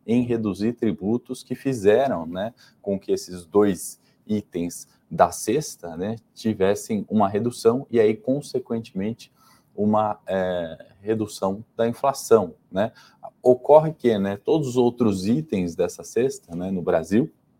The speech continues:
alguns em maior escala, outros em menor, né, tiveram altas, né? Por isso que talvez você que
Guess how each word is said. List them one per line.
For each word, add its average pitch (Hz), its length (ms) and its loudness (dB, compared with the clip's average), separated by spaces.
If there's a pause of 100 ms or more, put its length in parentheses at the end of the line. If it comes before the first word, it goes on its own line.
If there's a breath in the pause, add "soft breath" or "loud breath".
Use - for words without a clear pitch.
(1000 loud breath)
alguns 101 560 2
em 82 100 -4
maior 90 400 2
escala, 98 540 2
outros 87 320 -2
em 92 60 -6
menor, 104 440 0
né, 107 140 -6
tiveram 117 560 -2
altas, 104 460 2
né? 90 100 -10
Por 117 180 -6
isso 139 140 -4
que - 80 -20
talvez 104 500 2
você 95 400 -2
que 87 360 -6